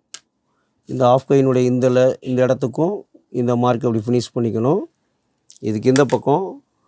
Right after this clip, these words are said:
இங்கேருந்து ஸ்ட்ரைட்டாக மார்க் பண்ணிக்கலாம். இங்க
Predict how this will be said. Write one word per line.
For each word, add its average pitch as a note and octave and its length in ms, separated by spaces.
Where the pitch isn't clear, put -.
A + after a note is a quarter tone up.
இங்கேருந்து A2+ 440
ஸ்ட்ரைட்டாக A#2 480
மார்க் G#2+ 220
பண்ணிக்கலாம். B2 480
இங்க A2+ 120